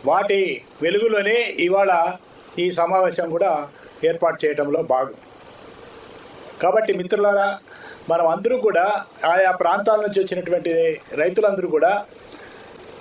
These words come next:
అక్కడ ఉన్నటువంటి నీటి వసతులు, రిజర్వాయర్ల పరిస్థితి, మరి రైతాంగం పరిస్థితి, మరి ప్రభుత్వం అనుసరిస్తున్నటువంటి విధానాలు,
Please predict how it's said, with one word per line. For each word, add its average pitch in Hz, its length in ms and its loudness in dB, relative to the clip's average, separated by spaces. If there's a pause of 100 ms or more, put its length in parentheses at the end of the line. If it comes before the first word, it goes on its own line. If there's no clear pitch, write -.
(580)
అక్కడ 202 220 -2
ఉన్నటువంటి 220 800 0 (520)
నీటి 214 260 -2
వసతులు, 202 640 0 (260)
రిజర్వాయర్ల 196 520 0
పరిస్థితి, 185 680 -2 (680)
మరి 190 420 0 (200)
రైతాంగం 214 520 0
పరిస్థితి, 190 680 -2 (440)
మరి 185 120 0
ప్రభుత్వం 214 500 0
అనుసరిస్తున్నటువంటి 196 880 -2
విధానాలు, 196 680 0